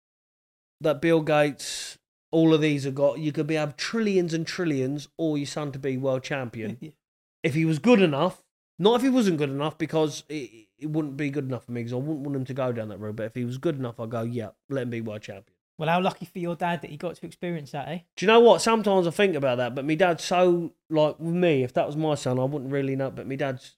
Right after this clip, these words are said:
Speaker 1: he's obviously very happy, very proud inside, but he, he, and I know he is, but he's, uh, he holds it in very, very, like, very, very well. Like, you don't really hear him talk or brag about it or nothing like that. Do you know what I mean? You see all these dads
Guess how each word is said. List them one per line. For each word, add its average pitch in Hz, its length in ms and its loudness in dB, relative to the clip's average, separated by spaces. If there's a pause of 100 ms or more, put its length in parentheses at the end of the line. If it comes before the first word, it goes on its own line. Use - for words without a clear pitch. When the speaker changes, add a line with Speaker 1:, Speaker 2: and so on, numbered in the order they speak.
Speaker 1:
he's 127 220 -6
obviously 147 360 -4
very 135 360 -2
happy, 127 320 -2
very 123 360 0
proud 117 300 -4
inside, 113 360 -8
but 110 100 -8
he, 117 220 -6 (840)
he, 123 200 -2
and 123 160 -4
I 127 60 0
know 143 260 2
he 123 180 0
is, 107 140 -10
but 117 180 -4
he's, 117 300 -4
uh, 120 320 0 (720)
he 127 60 -2
holds 139 280 2
it - 80 -6
in 131 160 -2
very, 131 240 2
very, 120 320 -2 (240)
like, 123 220 -4
very, 135 260 2
very 117 260 -2
well. 110 300 -4
Like, 113 200 -6
you 123 120 -8
don't 139 240 -6
really 131 220 -4
hear 127 80 -2
him 123 100 -4
talk 131 400 -10
or 120 60 -12
brag 123 340 -6
about 123 320 -4
it 117 140 -6
or 123 160 -6
nothing 127 340 -8
like 120 200 -8
that. 123 180 -8
Do 127 60 -16
you 131 60 -10
know 127 60 -8
what 113 60 -8
I 123 60 -6
mean? 127 120 -4
You 120 80 -6
see 139 160 -10
all 135 160 -4
these 127 200 -6
dads 127 380 -8